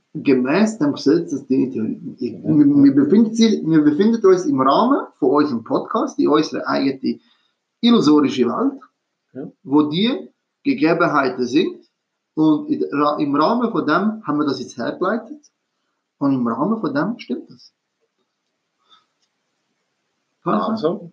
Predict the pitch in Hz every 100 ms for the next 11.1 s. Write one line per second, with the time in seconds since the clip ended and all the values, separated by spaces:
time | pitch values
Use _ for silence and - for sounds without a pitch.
0 | - 143 - - _ 156 190 156 - 143
1 | - 170 - - - 135 190 285 - _
2 | 104 90 107 135 - 98 110 135 - 127
3 | 139 - - _ _ 135 135 127 113 123
4 | 127 127 131 202 - - _ _ _ _
5 | - 131 127 127 127 156 240 226 214 -
6 | 131 - 117 123 156 180 175 175 170 175
7 | 165 135 123 120 147 170 - 151 139 185
8 | - 196 - 214 127 113 117 117 - -
9 | 113 139 - 175 - 113 117 - 151 143
10 | 127 120 123 120 101 _ _ 120 104 104